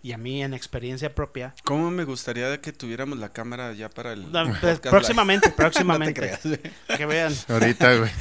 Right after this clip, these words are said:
Speaker 2: <laughs> No te creas, güey. Pero
Speaker 1: Pero
Speaker 2: digo,
Speaker 1: para que vean,
Speaker 2: lamentablemente
Speaker 1: para,
Speaker 3: Se salieron los
Speaker 1: lamentablemente,
Speaker 3: marranos
Speaker 1: güey,
Speaker 3: del corral, güey.
Speaker 1: <laughs> el poco interés, güey, que mucha gente mexicana, güey, le mete a la ciencia, güey, no se deriva, güey,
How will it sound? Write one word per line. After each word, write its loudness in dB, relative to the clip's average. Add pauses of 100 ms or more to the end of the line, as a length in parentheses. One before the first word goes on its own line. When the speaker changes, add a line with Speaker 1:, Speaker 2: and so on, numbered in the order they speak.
Speaker 2:
<laughs> -2
No 0
te -2
creas, 2
güey. -8 (240)
Pero 2
Speaker 1:
Pero 8
Speaker 2:
digo, 4
Speaker 1:
para 10
que 4
vean, 6
Speaker 2:
lamentablemente -2
Speaker 1:
para, 4
Speaker 3:
Se 4
salieron 6
los 8
Speaker 1:
lamentablemente, 4
Speaker 3:
marranos 6
Speaker 1:
güey, 6
Speaker 3:
del 2
corral, 4
güey. 4 (920)
Speaker 1:
<laughs> -
el 6
poco 8
interés, 4
güey, 2
que -2
mucha -2
gente -4
mexicana, -4
güey, -16 (600)
le -6
mete -4
a 4
la 0
ciencia, -6
güey, -12 (600)
no -4
se 0
deriva, 2
güey, -2